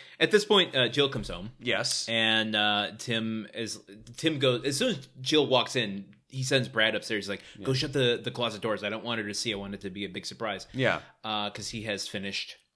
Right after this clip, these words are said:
Speaker 1: this closet.
Speaker 2: Yes.
Speaker 1: And, uh,
Speaker 2: And what, what does a closet look like when it's had more power added to it?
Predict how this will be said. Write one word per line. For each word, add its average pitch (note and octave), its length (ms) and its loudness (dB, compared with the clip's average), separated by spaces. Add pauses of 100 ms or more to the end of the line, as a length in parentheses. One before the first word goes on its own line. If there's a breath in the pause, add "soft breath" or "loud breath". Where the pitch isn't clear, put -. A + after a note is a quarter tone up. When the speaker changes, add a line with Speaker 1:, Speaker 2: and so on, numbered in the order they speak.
(160)
Speaker 1:
this G#2+ 160 -6
closet. E2 520 -8
Speaker 2:
Yes. - 560 0 (220 loud breath)
Speaker 1:
And, A#2 460 0
uh, - 20 2
Speaker 2:
And A2 340 2
what, D#3+ 200 4
what D#3 100 6
does F#3+ 120 4
a G3 40 2
closet F#3 400 4
look E3+ 140 -2
like E3+ 200 4
when D#3+ 120 0
it's D3+ 100 -4
had D#3+ 220 2
more D#3+ 120 2
power E3+ 380 0
added E3+ 300 0
to F3+ 200 0
it? F#3 160 0